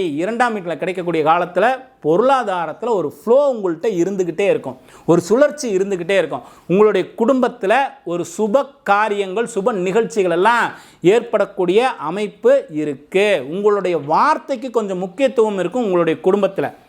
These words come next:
அதே போல படிக்கக்கூடிய வயசுல இருக்கிற மாணவர்களுக்கு கல்வியில் அபிவிருத்தி உண்டு. நல்ல சூழ்நிலை இருக்கு, அற்புதமான சூழ்நிலை. படிக்கக்கூடிய மாணவர்களுக்கு இந்த குரு பெயர்ச்சி ஒரு நல்ல சூழ்நிலையை தான் உருவாக்குறார். இருந்தாலும் குரு பத்துல இருக்காரே,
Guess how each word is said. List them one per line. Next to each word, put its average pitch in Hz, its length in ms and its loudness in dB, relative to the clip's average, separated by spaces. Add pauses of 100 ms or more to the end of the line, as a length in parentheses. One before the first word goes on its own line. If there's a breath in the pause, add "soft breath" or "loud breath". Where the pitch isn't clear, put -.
(360 soft breath)
அதே 214 200 6
போல 247 220 0
படிக்கக்கூடிய 240 640 2
வயசுல 208 340 -2
இருக்கிற 185 600 0
மாணவர்களுக்கு 214 1080 0
கல்வியில் 233 640 -2
அபிவிருத்தி 175 600 0
உண்டு. 151 640 0 (280 soft breath)
நல்ல 175 280 0
சூழ்நிலை 156 420 0
இருக்கு, - 340 -8
அற்புதமான 160 560 0
சூழ்நிலை. 151 380 -2
படிக்கக்கூடிய 196 720 0
மாணவர்களுக்கு 170 800 2 (360 loud breath)
இந்த 147 200 0
குரு 185 280 2
பெயர்ச்சி 175 300 0
ஒரு 208 100 2
நல்ல 165 220 0
சூழ்நிலையை 160 480 -4
தான் 185 500 0
உருவாக்குறார். 151 640 0
இருந்தாலும் 175 540 0
குரு 196 260 4
பத்துல 190 380 0
இருக்காரே, 180 540 0